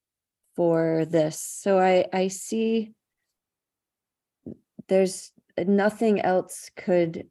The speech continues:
um, nothing else could give me the satisfaction the way that farming does,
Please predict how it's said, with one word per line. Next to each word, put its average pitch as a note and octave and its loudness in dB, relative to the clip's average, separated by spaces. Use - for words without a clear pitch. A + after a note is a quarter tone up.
um, D#3+ -8
nothing G#3 -6
else G3 -2
could F3+ -6
give F#3 0
me G3 2
the E3 -2
satisfaction E3 -6
the D#3 -6
way D#3 -4
that D3+ -10
farming D#3 -8
does, D3+ -8